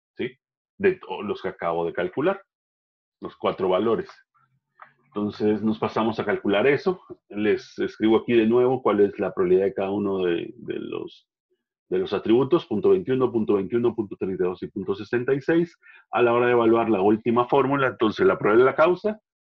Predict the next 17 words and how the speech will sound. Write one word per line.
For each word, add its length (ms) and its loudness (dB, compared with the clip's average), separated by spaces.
el 140 0
mismo 300 2
punto 260 -2
sesenta 400 -4
y 60 -4
cuatro, 280 -2
que 60 -8
son 140 -8
los 120 -6
nueve 260 -4
catorceavos, 840 -4
multiplicado 760 -2
por 160 2
el 120 -2
primero, 420 -4
punto 300 -8
veintiuno, 560 -6